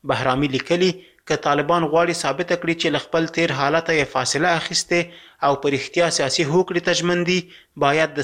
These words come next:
سولې خبرو ته بیا وګرځي او له جګړو لاس واخلي. د طالبانو د قطر دفتر مشرتابه په دې وروستیو کې پاکستان، ایران، مسکو او ترکمنستان ته سفرونه وکړل او د دې سفرونو پر مهال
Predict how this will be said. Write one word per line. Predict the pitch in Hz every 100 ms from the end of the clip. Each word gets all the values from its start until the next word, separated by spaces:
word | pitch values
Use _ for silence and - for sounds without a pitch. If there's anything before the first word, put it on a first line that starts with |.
| -
سولې | 180 175 170
خبرو | 170 175 175
ته | 170
بیا | 165 165
وګرځي | 165 165 165 156 165 175
او | 147
له | 135
جګړو | 131 135 139 170 143 120 120
لاس | 117 - 120
واخلي. | 123 - 143 147 - _ _ _
د | 143 143
طالبانو | 139 135 151 156
د | 147 -
قطر | 139 170 160
دفتر | 160 - 165
مشرتابه | 156 143 147 - 131 160
په | 165
دې | 147 139
وروستیو | 131 - 170 180
کې | 170 180 175 175 - _ 143
پاکستان، | 135 147 - - 170 170 165 143
ایران، | 139 156 170 147
مسکو | 127 - 170 170 170
او | 165
ترکمنستان | 160 156 151 139 123 - 156 160
ته | 151
سفرونه | 143 - 165 160 120
وکړل | 113 127 131 135 - _ _ 131
او |
د | 123
دې | 135 139 -
سفرونو | - 135 156 151
پر | 139
مهال | 135 127 160 180